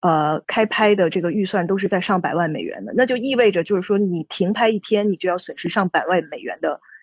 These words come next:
这个开销，呃，场地的费用、保险的费用，还有设备的费用。即使是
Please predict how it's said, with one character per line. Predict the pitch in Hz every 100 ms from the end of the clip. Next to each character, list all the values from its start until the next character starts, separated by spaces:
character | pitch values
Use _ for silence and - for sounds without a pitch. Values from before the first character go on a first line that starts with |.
| -
这 | 185
个 | 165
开 | - 208
销， | 208 208 196 - _
呃， | - -
场 | - 175 165
地 | 247
的 | 208
费 | - 202 160
用、 | 147 - _ _ _
保 | 190 185
险 | 254 160 120
的 | 135
费 | - 180
用， | 151 92 _ _ _
还 | - 214
有 | 170
设 | - 370
备 | 214 -
的 | -
费 | - -
用。 | 50 - _ _ _ _ _ _ _ _ -
即 | 370
使 | 339 214 185
是 | 240 226 202